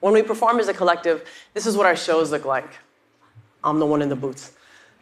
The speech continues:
There's a lot of jumping, there's a lot of sweating, it's loud, it's very high energy. Sometimes there are unintentional body checks on stage. Sometimes there are completely intentional body checks on stage.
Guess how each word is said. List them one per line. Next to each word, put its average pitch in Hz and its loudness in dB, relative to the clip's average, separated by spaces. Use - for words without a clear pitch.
There's 226 4
a 226 4
lot 226 6
of 175 0
jumping, 320 2
there's 226 0
a 202 0
lot 185 -2
of - -6
sweating, 240 0
it's - -6
loud, 175 2
it's 160 -6
very 156 -2
high 143 -6
energy. 165 -2
Sometimes 185 2
there 165 6
are 156 4
unintentional 180 2
body 165 4
checks 160 -2
on 156 2
stage. 156 0
Sometimes 160 -2
there 156 0
are 151 2
completely 160 0
intentional 156 -2
body 139 0
checks 143 -6
on 135 -12
stage. 135 -6